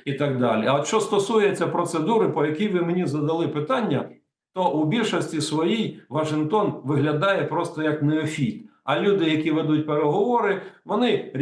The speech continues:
е, працюють на рівні декларацій і лозунгів, не заглиблюючись у процес. Тому і валяться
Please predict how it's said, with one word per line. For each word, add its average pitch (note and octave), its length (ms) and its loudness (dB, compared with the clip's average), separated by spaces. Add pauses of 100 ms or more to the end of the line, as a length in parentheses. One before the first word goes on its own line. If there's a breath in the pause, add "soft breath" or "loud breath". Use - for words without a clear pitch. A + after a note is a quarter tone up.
(180)
е, D3+ 260 2
працюють E3 640 0
на D#3 140 2
рівні F3 380 0
декларацій D#3+ 840 0
і E3 140 -2
лозунгів, C3+ 720 0
не C#3+ 180 2
заглиблюючись D#3+ 1040 0
у D3+ 80 -2
процес. D#3 680 -2 (200 soft breath)
Тому C4+ 280 2
і C4 60 4
валяться E3 880 2